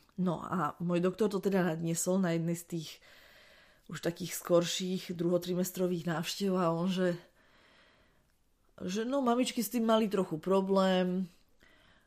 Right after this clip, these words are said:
no tak sme sa rozhodli, že to robíme, no proste o-, tuto v tejto ordinácii sa to robí úplne ináč a síce,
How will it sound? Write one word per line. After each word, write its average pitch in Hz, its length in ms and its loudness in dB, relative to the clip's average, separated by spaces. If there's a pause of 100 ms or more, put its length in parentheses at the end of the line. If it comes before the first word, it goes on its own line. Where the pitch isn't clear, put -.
(120)
no 277 160 -6
tak 233 160 6
sme 220 100 -2
sa 202 140 4
rozhodli, 175 560 2
že 170 160 0
to 180 80 0
robíme, 170 720 2
no 190 80 2
proste 180 560 0
o-, - 180 -4
tuto 233 300 0
v - 100 -6
tejto 185 380 6
ordinácii 165 560 -2
sa 156 80 -8
to 170 160 0
robí 165 240 0
úplne 233 340 0
ináč 147 540 -4
a - 80 -2
síce, 165 560 -6